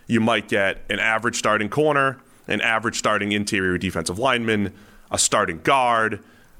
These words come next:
a backup safety, and a third wide receiver, whatever it is, right? You're gonna get five players that are gonna make some level of contribution that's supposed to add up to Tyreek Hill.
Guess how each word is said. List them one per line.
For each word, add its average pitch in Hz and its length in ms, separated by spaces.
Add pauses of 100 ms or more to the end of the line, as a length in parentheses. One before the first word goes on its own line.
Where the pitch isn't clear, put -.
(100)
a 98 80
backup 107 440
safety, 127 760 (300)
and 98 200
a 90 160
third 101 320
wide 90 180
receiver, - 420
whatever 127 360
it 80 80
is, - 220
right? 117 120
You're 139 100
gonna 170 120
get 156 160
five 127 400
players 92 580 (220)
that 123 160
are 120 40
gonna 117 140
make 104 180
some 151 360
level 127 260
of 107 80
contribution 104 580
that's 90 160
supposed 95 200
to - 100
add 92 180
up - 280 (560)
to - 80
Tyreek 87 380
Hill. - 240